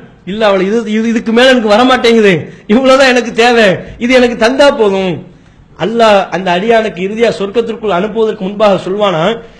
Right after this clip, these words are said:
"நீ இப்ப நீ என்னவெல்லாம் கேட்டாயோ இதுவும் உனக்கு உண்டு, இதை போன்று பல மடங்கும் உனக்கு உண்டு, போ."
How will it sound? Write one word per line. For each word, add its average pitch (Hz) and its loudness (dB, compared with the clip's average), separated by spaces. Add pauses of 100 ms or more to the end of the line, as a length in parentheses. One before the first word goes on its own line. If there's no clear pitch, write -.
(140)
"நீ 170 -4
இப்ப 175 -4
நீ 165 0
என்னவெல்லாம் 220 2
கேட்டாயோ 180 0 (340)
இதுவும் 170 0
உனக்கு 220 -2
உண்டு, 208 -4 (200)
இதை 175 -2
போன்று 208 -6
பல 180 -2
மடங்கும் 233 -2
உனக்கு 202 -4
உண்டு, 156 -6
போ." - 0